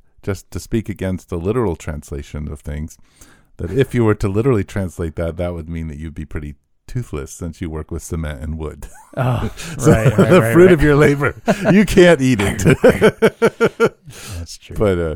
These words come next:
Speaker 1: yes,
Speaker 2: That's true.
Speaker 1: I was just thinking about that while you were talking. I'm like, "I probably shouldn't say that right now 'cause this is a deep thing."
Speaker 2: You know, it was a fun thing that I, I did to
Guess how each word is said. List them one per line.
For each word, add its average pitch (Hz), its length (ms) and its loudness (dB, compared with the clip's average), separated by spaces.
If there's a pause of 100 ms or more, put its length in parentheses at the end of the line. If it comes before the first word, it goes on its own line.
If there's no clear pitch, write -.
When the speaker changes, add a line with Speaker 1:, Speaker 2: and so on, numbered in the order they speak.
Speaker 1:
yes, - 120 -14
Speaker 2:
That's - 260 -20
true. - 180 -20
Speaker 1:
I 85 60 -12
was 90 140 -10
just 101 180 -8
thinking 104 260 -2
about 82 280 -4
that 80 180 -6
while 78 160 -8
you 78 100 -12
were 80 60 -16
talking. - 380 -18
I'm 76 60 -18
like, - 140 -18
"I 92 60 -6
probably 117 240 -8
shouldn't 101 220 -12
say 95 100 -12
that 80 180 -12
right 73 200 -16
now 73 260 -14
'cause 78 120 -20
this 82 180 -18
is 82 80 -18
a 76 80 -14
deep - 300 -16
thing." 73 340 -18
Speaker 2:
You 131 100 2
know, 156 60 4
it - 20 4
was 127 120 0
a 104 60 -2
fun 110 320 -2
thing 107 280 -6
that 98 160 -6
I, 95 220 -8 (160)
I 107 100 -8
did 101 280 -8
to 98 220 -10